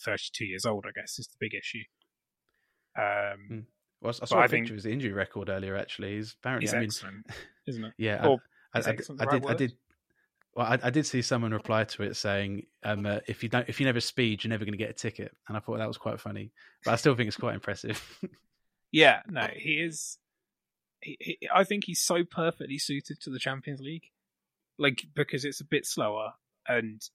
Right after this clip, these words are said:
Speaker 1: it's not got all of the pace and power that the Premier League has. Um, I just, it feels like he's perfect. And as, literally, as we're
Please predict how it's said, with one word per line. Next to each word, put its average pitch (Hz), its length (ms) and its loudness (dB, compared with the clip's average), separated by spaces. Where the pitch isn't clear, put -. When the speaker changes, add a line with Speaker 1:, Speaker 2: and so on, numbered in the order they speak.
Speaker 1:
it's 127 260 -4
not 131 220 -2
got 135 180 -2
all 131 220 -2
of 120 80 -8
the 120 80 -18
pace - 320 -4
and 120 80 -20
power 117 280 0
that 110 120 -12
the - 80 -20
Premier 107 280 -10
League 101 240 -12
has. 98 300 -8
Um, 104 640 2
I - 100 -2
just, - 280 -4
it 127 120 -2
feels 139 260 0
like 131 180 0
he's 127 120 -6
perfect. 123 380 -2
And 120 120 0
as, 120 200 0
literally, 135 340 2
as 131 140 6
we're 127 200 -2